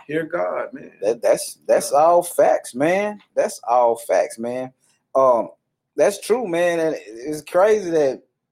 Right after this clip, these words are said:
Speaker 2: the very things that those who grew up in the hood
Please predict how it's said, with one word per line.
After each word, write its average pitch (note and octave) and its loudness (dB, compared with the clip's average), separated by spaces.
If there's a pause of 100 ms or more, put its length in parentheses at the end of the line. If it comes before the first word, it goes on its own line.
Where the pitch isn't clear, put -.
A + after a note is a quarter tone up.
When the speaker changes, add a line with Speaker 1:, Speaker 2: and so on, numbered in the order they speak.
Speaker 2:
the A#2+ -14
very F3+ 4
things F3+ 0
that C#3+ 4 (460)
those F3 2
who D#3 -12
grew D#3 2
up F3 2
in D#3 0
the D3 0
hood C#3+ -2